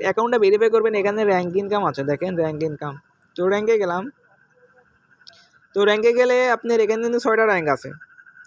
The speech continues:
তো আপনি প্রথম র্যাঙ্কটা লিখে, প্রথম কিন্তু লিডারশিপ আছে। তো just লিডারশিপটা দেখালাম যে আপনি যদি এখানে, আহ, আপনার রেফার কোড দিয়ে দশটা ভেরিফাই করতে পারেন, তো সেক্ষেত্রে কিন্তু আপনার ইনকাম থাকবে দশ থেকে পনেরো হাজার টাকা, মাসিক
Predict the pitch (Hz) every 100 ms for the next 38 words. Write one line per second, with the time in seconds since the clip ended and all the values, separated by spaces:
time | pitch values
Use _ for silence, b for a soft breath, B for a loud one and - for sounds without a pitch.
0 | - - - 202 214 208 220 226 208 202
1 | 220 220 202 196 185 196 196 196 202 190
2 | 175 165 - 160 135 - 143 _ _ b
3 | b b b b - 220 214 247 - -
4 | 190 196 220 214 226 220 180 165 160 170
5 | 311 - _ - 170 180 175 175 - 202
6 | 208 233 214 220 226 196 - _ _ b
7 | b b b - 175 175 175 180 202 208
8 | 202 190 190 214 220 214 226 214 208 208
9 | 190 190 214 214 220 214 175 170 196 196
10 | 196 196 208 214 214 220 214 214 208 202
11 | 196 185 190 185 165 180 180 180 170 151
12 | 151 160 160 208 208 175 170